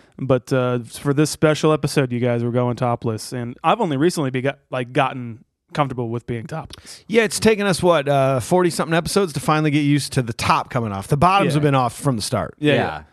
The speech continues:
Speaker 1: It's, uh, I'm, I'm usually, like, a, a gray shirt, a gray, a gray, like, X X L shirt
Speaker 2: Yep.
Speaker 1: in the pool kinda guy.
Speaker 3: Okay.
Speaker 1: Not anymore.
Speaker 3: <laughs> Okay.
Speaker 1: I'm shedding that skin.
Speaker 2: Cool.
Speaker 3: Okay.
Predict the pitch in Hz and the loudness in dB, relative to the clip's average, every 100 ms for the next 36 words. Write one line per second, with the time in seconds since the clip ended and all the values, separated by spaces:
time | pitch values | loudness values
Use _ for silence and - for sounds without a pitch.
0 | _ - 160 - 165 151 143 143 165 147 | _ 0 0 0 2 2 2 0 0 -2
1 | 143 151 156 175 156 156 151 143 139 135 | -2 0 0 2 2 2 2 0 0 0
2 | 123 117 117 123 117 120 127 135 135 139 | 0 -4 -6 -4 -4 -4 0 2 4 2
3 | 135 - 143 151 - - _ _ _ - | 0 2 2 2 -2 -16 _ _ _ -4
4 | 143 151 156 151 156 143 139 151 151 147 | 0 2 4 2 2 0 0 2 4 2
5 | 143 - 143 - 151 143 - - 139 143 | 0 -2 -4 -2 -4 -4 -4 -2 0 0
6 | 135 135 156 160 156 147 135 147 156 170 | -2 0 0 2 -2 -2 -2 0 0 0
7 | 170 175 175 185 190 - - - 101 151 | -2 0 0 0 -4 -8 -8 -4 0 2
8 | 165 160 151 160 139 - - 214 104 151 | 2 0 0 0 0 -4 -6 -10 -4 -2
9 | 156 - 156 147 147 151 - 131 123 185 | 0 2 2 2 0 -2 -4 -4 0 2
10 | 262 294 233 120 90 107 - 110 | 2 2 2 0 -4 -10 -8 -8